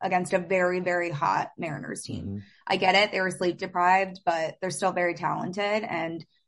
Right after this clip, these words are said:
Speaker 1: that's a very positive step to me, um, in the right direction.
Speaker 2: Yeah. And sometimes being just thrust right back. I mean, obviously the body is gonna break down at some point, but sometimes being thrust right back out into it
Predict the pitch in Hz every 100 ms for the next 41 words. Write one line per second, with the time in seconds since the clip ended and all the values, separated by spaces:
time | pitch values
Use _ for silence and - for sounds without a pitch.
0 | _ 180 156 160 180 175 170 165 143 170
1 | 165 170 160 147 - 147 - - 156 -
2 | - - _ _ _ - 208 - 170 156
3 | 147 - - - - - _ _ 127 104
4 | 101 139 - 269 202 156 180 156 - -
5 | 143 160 151 - - 151 151 147 160 170
6 | 147 139 123 143 143 123 127 104 131 -
7 | 117 104 214 202 143 120 - - 151 254
8 | 254 180 185 165 - 151 170 170 - -
9 | - _ 143 175 151 160 156 165 160 147
10 | 165 208 196 165 151 147